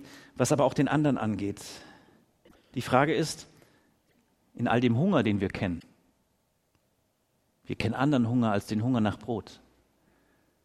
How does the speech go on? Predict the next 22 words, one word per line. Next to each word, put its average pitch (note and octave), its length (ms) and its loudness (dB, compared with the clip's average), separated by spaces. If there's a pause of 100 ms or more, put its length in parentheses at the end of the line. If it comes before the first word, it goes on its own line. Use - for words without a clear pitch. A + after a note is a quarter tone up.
(360)
ob B2 160 0
wir C3+ 60 2
es - 120 -4
glauben. G2 320 -4 (1300)
Ob A3 240 6
wir A3 120 2
ihm F#3 280 6
mehr A#3 260 8
glauben, F#3 520 4 (640)
als D3 220 8
das, - 380 2 (280)
was G3 400 6
sichtbar G3+ 760 4 (160)
so G#3+ 360 8
vor B3+ 480 2
einem C#3+ 320 6
ist. - 720 -4 (280)
Was B3+ 240 6
sind D4+ 220 6
wir C4 120 6
denn F3 180 6
schon? - 300 -2